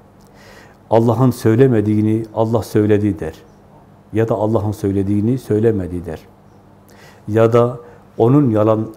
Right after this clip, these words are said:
ayetlerini yalan sayar. Ayetleri kabul eder ama yokmuş gibi davranır.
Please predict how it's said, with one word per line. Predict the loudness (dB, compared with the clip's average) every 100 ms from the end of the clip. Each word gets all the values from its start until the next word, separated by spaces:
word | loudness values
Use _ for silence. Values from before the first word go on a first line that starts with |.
| -6
ayetlerini | 0 0 2 0 2 2
yalan | 2 2 0
sayar. | -2 -6 -8 -10 -16 -20 _ _ _ _ _ _ _ _ _ _ _ _ _ -20 _ -20 -20 -20 -20 -20 -20 -20 -20 -20 -20 -20 -20 -4
Ayetleri | 4 4 4 2 2
kabul | 2 2 4 2
eder | 2 2
ama | 0 0 -2 -4 -14 -20 -20 -14 0
yokmuş | 2 2 -2 -8
gibi | -6 -6 -8 -12 -6
davranır. | -2 -2 -2 -4 -10 -16